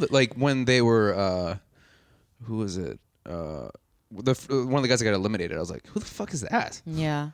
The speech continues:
Speaker 2: yeah,
Speaker 1: Isn't that
Speaker 2: like,
Speaker 1: weird how you kinda, like, there's no
Speaker 2: there's
Speaker 1: T V
Speaker 2: so
Speaker 1: time?
Speaker 2: many, yeah.
Speaker 1: Which makes sense why people are like, "I have a daughter," or like, "I have this, I have that." Uh,
Speaker 2: Trying to
Speaker 1: yeah, I
Speaker 2: stand
Speaker 1: tried to kill
Speaker 2: out.
Speaker 1: myself once. Like, I don't know why I said that in there, but
Speaker 2: Just
Speaker 1: like,
Speaker 2: trying to stand out.
Speaker 1: yeah, I
Speaker 2: Yeah.
Speaker 1: can see that.
Speaker 2: Yeah. Um, and then the evening was just, like,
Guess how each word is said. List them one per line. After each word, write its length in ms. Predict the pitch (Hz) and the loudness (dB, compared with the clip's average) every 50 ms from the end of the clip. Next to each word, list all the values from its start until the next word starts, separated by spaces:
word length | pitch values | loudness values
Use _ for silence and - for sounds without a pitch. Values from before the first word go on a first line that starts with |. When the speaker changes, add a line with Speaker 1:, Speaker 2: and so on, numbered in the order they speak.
| _ - | _ -8
Speaker 2:
yeah, 200 | 175 170 160 160 | -4 -2 0 2
Speaker 1:
Isn't 40 | 165 | 2
that 60 | 233 | 4
Speaker 2:
like, 80 | 170 | 4
Speaker 1:
weird 140 | 120 139 156 160 | 4 4 6 6
how 40 | |
you 120 | 139 123 110 | 4 4 2
kinda, 220 | - 127 113 107 | 2 0 0 0
like, 300 | 98 95 90 85 - - - | 0 0 -2 -2 -4 -6 -6
there's 200 | 123 120 - - | -4 -4 -4 -2
no 100 | 143 139 | 0 0
Speaker 2:
there's 120 | 202 196 | 2 2
Speaker 1:
T 60 | - 165 | 2 2
V 60 | 165 | 2
Speaker 2:
so 80 | 220 214 | 2 2
Speaker 1:
time? 120 | 214 208 190 | 2 2 2
Speaker 2:
many, 280 | 185 202 214 196 175 | 2 2 0 0 0
yeah. 160 | 165 170 175 | 0 2 2
Speaker 1:
Which 100 | 190 190 | 2 2
makes 160 | 185 220 214 - | 2 2 2 2
sense 160 | 208 196 170 | 0 0 2
why 140 | 143 127 123 | 2 2 2
people 260 | - 143 131 131 127 | 2 2 2 4 4
are 80 | 117 | 4
like, 320 | 107 101 90 85 95 - - - | 4 2 0 -2 -4 -6 -2 0
"I 60 | 190 | 2
have 80 | 202 196 | 4 6
a 20 | |
daughter," 320 | 190 202 190 160 127 107 110 | 6 6 8 8 6 6 6
or 40 | 123 | 6
like, 240 | 127 120 113 - - | 6 4 4 2 2
"I 60 | 185 | 0
have 100 | 190 190 | 2 4
this, 240 | 226 208 151 - - | 4 4 4 4 2
I 120 | - 143 | 2 2
have 80 | 151 151 | 4 4
that." 300 | 190 180 147 117 - _ _ _ - | 6 4 4 4 0 _ _ _ -2
Uh, 260 | 113 127 123 120 117 | 0 2 4 2 2
Speaker 2:
Trying 300 | 104 - 226 214 202 196 | 2 2 2 2 2 2
to 80 | 190 147 | 2 4
Speaker 1:
yeah, 100 | 170 175 | 4 4
I 20 | |
Speaker 2:
stand 140 | 139 - - | 4 4 4
Speaker 1:
tried 80 | 180 185 | 4 6
to 40 | 185 | 6
kill 80 | 180 208 | 6 6
Speaker 2:
out. 40 | 196 | 4
Speaker 1:
myself 240 | 185 185 160 139 143 | 4 4 2 2 0
once. 180 | 123 - - | -2 -2 0
Like, 300 | 127 131 123 120 - - - - - - - - - _ - | 0 2 2 0 0 -4 -10 -20 -20 -20 -20 -20 -14 _ -6
I 60 | 139 | -4
don't 80 | 117 | -2
know 60 | 104 92 | -2 -2
why 80 | 87 | -4
I 20 | 95 | -4
said 220 | - - 90 90 | -6 -6 -4 -4
that 140 | 92 90 - | -4 -4 -4
in 40 | - | -6
there, 140 | 87 85 | -8 -4
but 140 | - - 131 127 | -2 0 2 6
Speaker 2:
Just 100 | 135 - | 6 6
Speaker 1:
like, 180 | - - - | 6 6 4
Speaker 2:
trying 220 | - 440 508 494 453 | 4 6 6 6 6
to 60 | 440 | 4
stand 300 | 427 - 359 359 349 339 | 4 4 2 4 4 4
out. 80 | 339 349 | 4 6
Speaker 1:
yeah, 220 | - - 117 98 110 | 6 4 4 4 4
I 20 | |
Speaker 2:
Yeah. 120 | 135 - 185 | 4 4 4
Speaker 1:
can 80 | 165 160 | 2 0
see 80 | - | -2
that. 240 | 92 95 92 92 - - _ _ _ - | -2 -2 -4 -4 -6 -10 _ _ _ 0
Speaker 2:
Yeah. 320 | 208 196 185 170 160 151 - - - - - - | 2 4 4 4 2 0 -4 -10 -20 -20 -4 2
Um, 520 | - 226 240 240 233 233 233 226 233 233 - - - - - - - - | 4 4 6 6 6 6 6 4 4 2 0 -4 -12 -20 -20 -20 -4 0
and 160 | 262 269 269 277 | 4 6 6 8
then 220 | 359 415 440 381 | 6 6 6 4
the 80 | 339 311 | 4 4
evening 520 | 247 285 359 440 440 330 302 311 330 339 | 6 6 6 6 6 4 4 4 4 4
was 140 | 320 320 - | 4 4 4
just, 200 | 320 320 - - | 2 0 2 2
like, 340 | 359 370 381 381 - - | 4 4 2 2 -2 -10